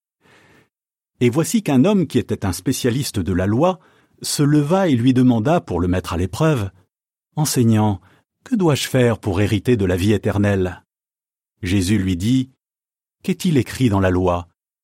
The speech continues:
Qu'est-ce que tu y lis ? » Il répondit, «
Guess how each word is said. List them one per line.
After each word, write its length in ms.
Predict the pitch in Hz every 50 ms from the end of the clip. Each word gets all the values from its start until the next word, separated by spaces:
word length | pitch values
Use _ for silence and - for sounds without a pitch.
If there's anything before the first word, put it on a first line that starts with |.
| _ _
Qu'est-ce 220 | - 208 180 - -
que 80 | -
tu 240 | 139 - - 131 123
y 80 | 113 110
lis ? » 420 | 104 98 95 87 - - - _ _ _ _ _ _ _ _ _ _ _ _ _ _ _ _ _ _ -
Il 140 | 101 95 92
répondit, « 640 | 92 98 85 98 98 95 87 110 123 120 110 104